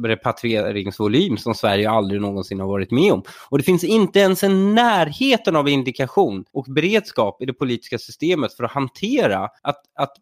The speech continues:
plötsligt över en natt kommer hu-, liksom tiotusentals människor bli av med sitt uppehållstillstånd och en mening att de ska återvända. Och man har inte byggt upp alls system för återvändande, man har inte alls, alls byggt upp den volymen som krävs för tvångsavvisningar och utvisningar.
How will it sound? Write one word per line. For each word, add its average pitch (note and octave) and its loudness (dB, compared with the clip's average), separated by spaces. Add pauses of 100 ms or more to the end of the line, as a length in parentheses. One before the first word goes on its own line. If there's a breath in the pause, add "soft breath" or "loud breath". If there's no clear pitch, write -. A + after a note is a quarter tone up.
(140)
plötsligt F#3 -2
över C#3 2
en C3 2
natt G3+ -2 (140)
kommer A#2 2
hu-, C#3+ -4
liksom B2+ -2
tiotusentals D#3+ -2
människor A#2+ -2
bli A2+ -4
av G#2+ 2
med G#2+ -6
sitt G#2+ -12
uppehållstillstånd A2 -4
och A#2 0
en A#2+ 0
mening G#2+ 0
att G2+ -6
de G#2 -6
ska - -8
återvända. D3+ -4 (260 soft breath)
Och D3+ -2
man F3 2
har A3 4
inte G#3 -4
byggt D#3 -4
upp D3+ 2 (100)
alls A#3 0 (300 soft breath)
system D#3 0
för C3 0 (120)
återvändande, E3+ 0
man E3+ -2
har D#3 -2
inte D3 -4
alls, D3 -2 (140)
alls A3+ -2
byggt E3+ -8 (140)
upp C#3+ -4
den B2 2
volymen C3 0
som D3+ -6
krävs C3+ -2
för B2 0
tvångsavvisningar D3 -2
och E3 0
utvisningar. B2 -4